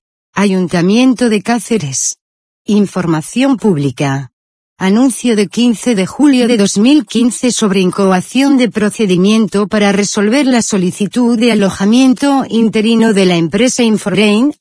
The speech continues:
sociedad anónima, en el despacho ocho del bloque C,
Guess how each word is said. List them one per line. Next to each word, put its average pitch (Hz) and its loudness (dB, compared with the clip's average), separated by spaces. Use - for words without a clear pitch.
sociedad 160 -2
anónima, 165 0
en 196 2
el 156 2
despacho 185 -4
ocho 202 -4
del 151 -2
bloque 175 0
C, 123 -4